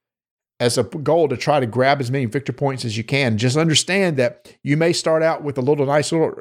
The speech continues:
running machine, but it's gonna go away eventually, and you have to start all over again with another machine right behind it. Or what I mean by that, machines running together right behind it to make something efficient to get you the victory points. To me, I think the mechanisms are really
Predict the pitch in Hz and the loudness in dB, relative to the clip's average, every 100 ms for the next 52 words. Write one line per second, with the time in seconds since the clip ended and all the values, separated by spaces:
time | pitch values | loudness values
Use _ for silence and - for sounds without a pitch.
0 | - 139 135 151 151 120 170 170 165 135 | -8 -2 2 2 0 -2 0 0 2 2
1 | 120 - 143 143 147 - 135 117 151 196 | 0 0 -2 0 -4 -6 -8 0 2 2
2 | 208 247 240 247 285 165 131 123 120 _ | 2 2 2 0 0 -2 0 -2 -4 _
3 | - 135 139 135 - 147 135 139 127 117 | -8 -2 -2 -2 -2 0 2 0 0 -2
4 | 110 117 123 113 107 - 104 98 101 101 | -2 -2 -2 -2 -4 -4 -4 -2 -4 -4
5 | 107 98 95 - _ - 190 185 - 170 | -2 -2 -6 -10 _ 2 2 2 -6 -6
6 | - 247 240 214 185 160 147 160 156 - | -2 0 2 2 4 2 2 2 0 0
7 | - 208 202 156 135 120 - - _ 139 | 0 2 4 2 0 -2 -4 -10 _ 0
8 | 151 160 147 131 147 143 127 120 120 104 | 0 0 -4 -2 0 2 2 2 2 0
9 | 110 120 113 117 127 123 139 120 123 101 | -2 -2 -4 -6 -4 -4 -4 -4 -4 -6
10 | - 214 202 - 104 - _ _ - 120 | 0 2 2 0 -4 -6 _ _ -4 4
11 | 147 127 117 110 107 - - - - - | 4 4 2 2 0 -2 -8 -12 -8 -8
12 | - _ - 131 139 180 196 165 _ _ | -8 _ -6 0 2 2 2 -4 _ _
13 | 139 - 165 135 120 147 147 139 123 120 | 0 2 0 0 2 2 2 0 0 -2
14 | 107 117 123 120 117 | -2 -2 0 -2 -4